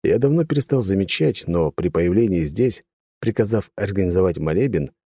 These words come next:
все это время слышал мелодичные песнопения, доносившиеся с земли даже сюда, на километровую высоту. Теперь же я слышал только доносящийся оттуда рык, вой и далекие вопли.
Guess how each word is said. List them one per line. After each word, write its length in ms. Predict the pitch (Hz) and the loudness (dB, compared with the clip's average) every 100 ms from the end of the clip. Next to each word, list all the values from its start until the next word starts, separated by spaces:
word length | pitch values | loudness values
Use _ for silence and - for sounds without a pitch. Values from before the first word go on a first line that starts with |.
| _ | _
все 160 | - 117 | -2 0
это 160 | 123 | 2
время 280 | 120 120 113 | 2 2 0
слышал 440 | 98 101 - 92 69 | 0 -2 0 -2 -2
мелодичные 720 | 78 85 92 113 110 113 110 | -2 0 0 -2 -2 -2 -4
песнопения, 840 | 113 - 127 - 160 123 73 64 | -4 -2 -4 0 0 2 0 -2
доносившиеся 960 | 78 87 85 - 104 78 90 82 87 | -4 -2 -2 0 -2 0 -2 0 -4
с 40 | 78 | -2
земли 360 | 90 104 123 | -2 0 0
даже 440 | 80 80 82 78 - | 0 0 0 -4 -6
сюда, 420 | - 110 139 62 | -8 -2 0 0
на 160 | 71 80 | -2 -2
километровую 680 | 87 87 87 95 92 85 87 | 0 0 0 0 2 2 0
высоту. 520 | 90 139 - 73 - _ _ _ _ _ _ _ - | 0 -2 -2 -4 -4 _ _ _ _ _ _ _ -8
Теперь 360 | 73 - 98 101 | -6 2 2 4
же 160 | 101 | 2
я 140 | 104 101 | 2 2
слышал 380 | - 85 92 82 | 0 -2 -2 -2
только 280 | 85 82 | -4 -2
доносящийся 800 | 82 82 78 87 87 - 80 85 | -4 -2 -2 0 0 -2 -2 -2
оттуда 320 | 80 92 82 | -2 -4 -2
рык, 420 | 76 85 95 90 - | -2 0 0 -2 -2
вой 500 | 85 92 92 76 - _ _ - | 0 2 2 -2 -8 _ _ -4
и 100 | 104 | 0
далекие 460 | 107 104 95 110 | 2 2 2 2
вопли. 460 | 113 92 - 58 | 2 0 0 -10